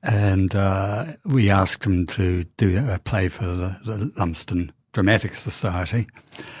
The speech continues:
and we were both smitten with the theatre bug, of course. So we got together and we hatched a plan to form a regional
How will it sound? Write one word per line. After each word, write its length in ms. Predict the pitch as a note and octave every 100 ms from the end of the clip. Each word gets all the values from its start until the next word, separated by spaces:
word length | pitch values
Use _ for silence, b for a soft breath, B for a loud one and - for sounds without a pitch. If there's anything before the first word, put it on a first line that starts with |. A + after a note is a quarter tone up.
| B B B
and 220 | A2 F#2
we 100 | F#2+
were 100 | G2
both 320 | G2 A2+ F2+ -
smitten 480 | - G#2 F2+ F2
with 180 | E2 E2+
the 80 | -
theatre 500 | F2 - - G2+ D#2
bug, 240 | D2+ F2+ D#2+
of 100 | -
course. 380 | G2 F#2+ - - B B B B
So 540 | - G2+ G2 F#2+ C#3 -
we 280 | F#3+ F#3 B2+
got 200 | G#2 G#2+ D3 E3 - -
together 420 | G2+ G#2 F#2+ G2
and 160 | F#2
we 80 | F2+
hatched 360 | F2+ A2+ G2+ -
a 40 |
plan 460 | G#2 G#2+ F2+ F2+ F2
to 260 | - F2+ F2
form 300 | - A2 G2
a 60 |
regional 600 | F2 G2+ - G2+ F#2 E2